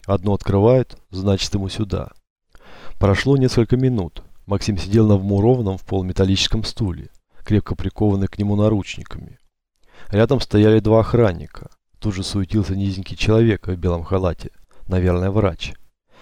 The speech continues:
Гремел какими-то склянками. Максим разглядел в его руках шприц.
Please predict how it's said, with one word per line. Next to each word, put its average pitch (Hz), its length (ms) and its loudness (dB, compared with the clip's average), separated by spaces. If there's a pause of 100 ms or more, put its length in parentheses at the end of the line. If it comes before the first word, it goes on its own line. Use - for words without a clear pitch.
(180)
Гремел 101 320 4
какими-то 101 420 -2
склянками. 98 640 -2 (540)
Максим 101 300 0
разглядел 98 480 2
в - 20 2
его 92 180 0
руках 90 320 -2
шприц. - 520 -6